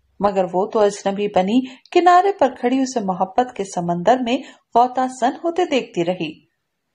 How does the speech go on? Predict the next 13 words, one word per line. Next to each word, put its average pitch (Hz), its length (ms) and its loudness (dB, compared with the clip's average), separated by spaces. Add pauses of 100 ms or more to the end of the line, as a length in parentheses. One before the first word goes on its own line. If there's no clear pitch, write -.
उसकी - 280 -2
तो 208 140 0
हसरतें 196 520 0
अरमान 185 480 2 (260)
उसके 330 280 -2
जब्त 247 360 0 (100)
से 254 100 0
लिपट 226 380 -4
कर 233 200 0
रोते 233 300 -2
रहते, 170 500 -2 (380)
मगर 349 340 2
वासिफ 220 440 -2